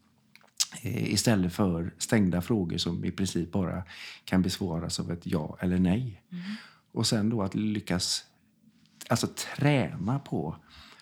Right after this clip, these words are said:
Speaker 1: att lyssna för den andra personens skull. Och att ställa följdfrågor baserat på det som den andra personen säger. Alltså inte min erfarenhet av det som den andra personen säger.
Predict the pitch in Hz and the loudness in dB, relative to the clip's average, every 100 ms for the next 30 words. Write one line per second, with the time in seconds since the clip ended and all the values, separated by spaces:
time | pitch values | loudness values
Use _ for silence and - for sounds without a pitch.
0 | _ - 101 107 127 - - 82 80 - | _ -8 0 2 2 0 -2 0 0 0
1 | 113 85 82 87 - 127 92 98 - - | 0 0 0 -2 2 0 0 -2 -2 -2
2 | 98 104 - - - 113 _ _ _ _ | -4 -4 -4 -4 -6 -12 _ _ _ _
3 | - - - _ _ - 117 107 - 87 | -20 -20 -20 _ _ -4 -2 -2 -2 -4
4 | - 110 104 87 - 120 107 92 - 92 | -2 0 0 0 0 2 2 -2 -4 -2
5 | 82 82 85 104 117 - 104 104 - 104 | -2 -2 0 0 -2 -4 -2 0 0 -2
6 | 82 85 - 95 90 82 - 85 85 85 | -2 -6 -4 0 0 0 -2 0 0 -2
7 | - - 92 101 92 90 95 - 85 90 | -6 -4 2 4 2 0 -2 -2 -2 -4
8 | 90 107 87 82 117 131 - - - - | 0 2 2 0 -2 -6 -12 -18 -18 -10
9 | 101 107 110 92 110 110 110 127 131 131 | -2 2 2 2 4 6 6 4 2 0
10 | 110 98 76 80 80 90 85 87 - 90 | -2 -2 -2 -2 -2 -2 -4 -8 -6 -4
11 | 90 95 92 87 90 90 85 82 - - | -4 -4 -4 0 2 2 0 -4 -8 -6
12 | 95 - - 110 117 | -6 -6 -6 -6 -6